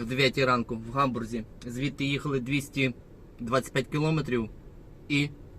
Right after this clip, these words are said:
прийняли нові, нових ублюдків. Сука. Горіти в аду цим машинам.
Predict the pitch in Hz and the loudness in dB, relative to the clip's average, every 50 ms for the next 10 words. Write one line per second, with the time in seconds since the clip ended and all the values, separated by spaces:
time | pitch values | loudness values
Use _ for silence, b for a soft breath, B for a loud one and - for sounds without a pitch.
0 | - - - - - - - b b b b b b b b b b b b b | -18 -18 -18 -18 -18 -18 -18 b b b b b b b b b b b b b
1 | b b b b - - - 160 160 151 156 160 160 156 156 156 151 156 160 151 | b b b b -6 0 4 6 8 8 10 10 10 10 10 8 8 8 8 8
2 | 143 135 127 123 131 b b b b b b b b b b - - - 165 185 | 8 8 6 4 2 b b b b b b b b b b -12 -2 6 8 8
3 | 165 143 143 - 143 143 139 151 143 - - - - 131 120 - - - - - | 8 8 6 4 4 4 6 6 6 6 4 2 0 0 0 -2 -8 -16 -14 -10
4 | - - - - - - - - - - - - - - - - - - 131 113 | -8 -8 -8 -8 -10 -12 -12 -16 -20 -16 -14 -12 -12 -12 -14 -14 -10 -8 -6 4
5 | - 127 - - - - - - - - - - - - - - - - - - | 6 6 6 4 -2 -20 -20 -20 -20 -20 -18 -18 -18 -18 -18 -18 -20 -16 -14 -14
6 | - - - - - - - - - - - - - - 123 127 143 156 156 160 | -14 -14 -14 -16 -18 -18 -18 -20 -20 -20 -20 -20 -12 -8 -2 2 4 4 4 4
7 | 156 - 151 143 170 160 151 143 131 - - 123 120 120 113 - - 123 113 117 | 4 2 4 4 4 4 4 2 0 0 0 0 0 0 0 -2 -2 0 0 0
8 | 110 | -2